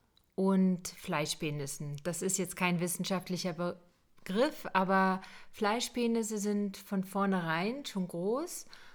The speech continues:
und werden nicht viel größer, wenn sie irrigiert sind. Und Blutpenisse sind meistens in erschlafftem Zustand etwas kleiner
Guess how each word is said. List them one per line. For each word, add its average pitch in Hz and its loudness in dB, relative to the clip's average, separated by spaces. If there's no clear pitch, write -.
und 202 0
werden 190 4
nicht 208 0
viel 226 2
größer, 208 2
wenn 190 4
sie 190 0
irrigiert 165 -4
sind. 147 -6
Und 170 -4
Blutpenisse 208 0
sind 190 2
meistens 202 -2
in 175 -2
erschlafftem 180 -4
Zustand 180 -4
etwas 165 -8
kleiner 214 -2